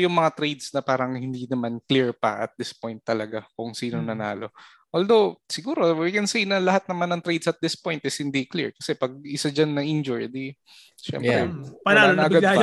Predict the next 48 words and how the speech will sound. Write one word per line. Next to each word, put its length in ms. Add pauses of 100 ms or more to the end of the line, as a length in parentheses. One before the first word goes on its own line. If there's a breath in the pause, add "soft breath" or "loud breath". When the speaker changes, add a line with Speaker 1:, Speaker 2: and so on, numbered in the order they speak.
(120)
Speaker 1:
value, 160
di 140
ba? 100
Oo. 160
Speaker 2:
panalo 320
na 160
agad 240
yung 160
isa. 160
Parang, 220
"Uy, 100
nahulaan 480
niya, 160
na 80
matatapilok 640
pala." 240
Speaker 1:
<laughs> 80 (1300 loud breath)
Uh, 400
although, 240
wala 160
naman 260
na, 60 (320)
ano, 320
wala 240
naman 160
tayong 240
gusto 240
mangyari 480
yun, 80
di 100
ba? 220
Speaker 2:
Mm. 400
Speaker 1:
Pero, 480
yun, 400
we, 320
we 100
really 220
can 160
say 240
at 80
this 160
point. 320 (160)
Pero 400
we 100
can 140
only 320
evaluate 640
yung 240